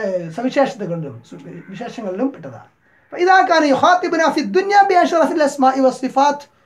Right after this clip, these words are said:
ഇനി അപ്പോ ഈഹ ലോകത്ത്, ദുനിയാവിൽ അള്ളാഹു നമ്മോട് അഷ്റഫുൽ അസ്മാ, അതായത് നല്ല ഇസ്മുകൾ, നല്ല പേര് ഉപയോഗിച്ച്, നല്ല സംബോധന ഉപയോഗിച്ച്, നല്ല വിശേഷണങ്ങൾ ഉപയോഗിച്ച് നമ്മളെ, നമ്മെ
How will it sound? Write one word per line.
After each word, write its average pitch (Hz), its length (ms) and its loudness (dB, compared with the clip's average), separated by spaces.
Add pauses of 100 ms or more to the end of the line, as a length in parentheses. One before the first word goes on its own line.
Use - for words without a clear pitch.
(520)
ഇനി 262 180 -2 (420)
അപ്പോ 302 140 -8 (540)
ഈഹ 277 300 0 (180)
ലോകത്ത്, 226 420 0 (160)
ദുനിയാവിൽ 311 580 2 (120)
അള്ളാഹു 277 340 2 (100)
നമ്മോട് 202 460 -4 (500)
അഷ്റഫുൽ 311 560 0
അസ്മാ, - 280 -10 (280)
അതായത് 214 320 -4 (480)
നല്ല 202 300 -6
ഇസ്മുകൾ, 165 340 -6 (220)
നല്ല 233 180 -4 (120)
പേര് 226 340 2
ഉപയോഗിച്ച്, 165 480 -6
നല്ല 185 200 -6
സംബോധന 220 440 -2 (140)
ഉപയോഗിച്ച്, 165 340 -8
നല്ല 226 220 -4
വിശേഷണങ്ങൾ 269 480 -2
ഉപയോഗിച്ച് 160 420 -8 (420)
നമ്മളെ, 233 560 -2 (260)
നമ്മെ 202 280 -6